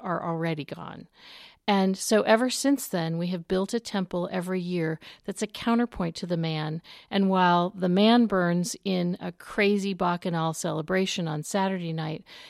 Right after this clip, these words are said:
the temple burns in silence on Sunday night. And it's a beautiful way to end Burning Man for the year, and also to remind ourselves that, um,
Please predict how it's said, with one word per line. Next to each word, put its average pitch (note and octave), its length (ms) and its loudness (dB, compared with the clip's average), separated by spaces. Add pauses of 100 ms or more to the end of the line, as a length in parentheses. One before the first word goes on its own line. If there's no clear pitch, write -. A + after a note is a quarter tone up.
(120)
the G3+ 80 0
temple A#3+ 400 0
burns F3+ 320 0
in E3+ 140 -2
silence E3+ 800 -2 (340)
on E3 180 -4
Sunday D#3+ 420 -4
night. C#3+ 400 -10 (300)
And F3 400 0
it's G3 200 -4
a G3 80 2
beautiful G#3 540 0
way F3 180 2
to D#3+ 120 -2 (120)
end F#3+ 480 0 (120)
Burning F#3 320 -2
Man E3+ 220 -2
for F3+ 180 -6
the E3 100 -4
year, F3 440 -2 (280)
and F#3 200 0
also F3+ 340 0
to G3 120 0
remind E3+ 440 0
ourselves D#3+ 640 -4
that, E3 260 -2 (120)
um, F3 420 -10